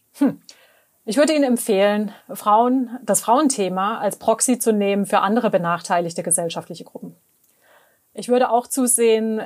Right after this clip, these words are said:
Menschen mit Behinderung beispielsweise in die Show zu holen. <laughs> Ich würde Ihnen empfehlen, äh, queere Menschen zu interviewen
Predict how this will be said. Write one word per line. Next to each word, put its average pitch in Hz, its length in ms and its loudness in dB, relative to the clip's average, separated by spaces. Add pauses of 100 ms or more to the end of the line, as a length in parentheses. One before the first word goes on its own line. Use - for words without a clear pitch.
Menschen 226 640 0 (160)
mit 196 420 -2 (300)
Behinderung 240 540 2
beispielsweise 233 680 0
in 233 140 0
die 226 80 -2
Show 226 240 2
zu 247 160 0
holen. 247 320 0 (240)
<laughs> 240 80 0 (1300)
Ich 294 160 -2
würde 269 240 2
Ihnen 247 180 0
empfehlen, 208 840 0
äh, 196 460 0
queere 247 360 0
Menschen 269 500 -4
zu 269 140 -2
interviewen 262 580 -2